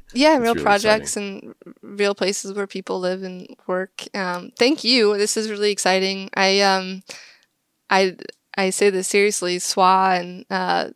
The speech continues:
Speaker 1: your colleagues, yourself included, have, have been, uh, you know, mentors and inspiration to me. I mean, I think ten years ago, our sustainability consultants were really paving the way for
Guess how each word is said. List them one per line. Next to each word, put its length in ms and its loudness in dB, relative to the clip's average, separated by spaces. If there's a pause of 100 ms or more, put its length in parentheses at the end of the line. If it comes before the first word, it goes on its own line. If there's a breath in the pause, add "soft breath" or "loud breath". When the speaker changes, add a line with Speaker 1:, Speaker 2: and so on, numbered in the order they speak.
(180)
Speaker 1:
your 220 -2
colleagues, 580 0
yourself 360 -4
included, 500 -4
have, 400 -4
have 320 -6
been, 320 -4
uh, 360 -4 (280)
you 100 -10
know, 40 -8
mentors 540 -2
and 100 -6
inspiration 840 -6 (100)
to 160 -4
me. 260 0
I 60 0
mean, 120 -4
I 20 -10
think 380 -8 (720 loud breath)
ten 180 0
years 220 2
ago, 120 6
our 120 6
sustainability 600 0
consultants 520 -4
were 120 -4
really 600 -2
paving 380 -2
the 100 -6
way 320 0
for 500 -2